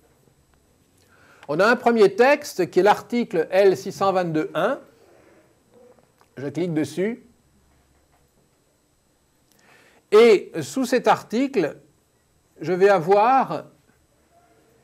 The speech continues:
des précisions sur le semi-conducteur qui va être,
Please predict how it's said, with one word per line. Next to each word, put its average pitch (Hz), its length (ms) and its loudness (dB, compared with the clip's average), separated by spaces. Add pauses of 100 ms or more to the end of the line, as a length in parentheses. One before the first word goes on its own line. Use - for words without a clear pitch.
(500)
des 190 160 4
précisions 247 720 2
sur 262 720 2 (1120)
le 175 560 4 (220)
semi-conducteur 220 1300 0 (1080)
qui 254 160 2
va 220 260 6
être, 208 640 2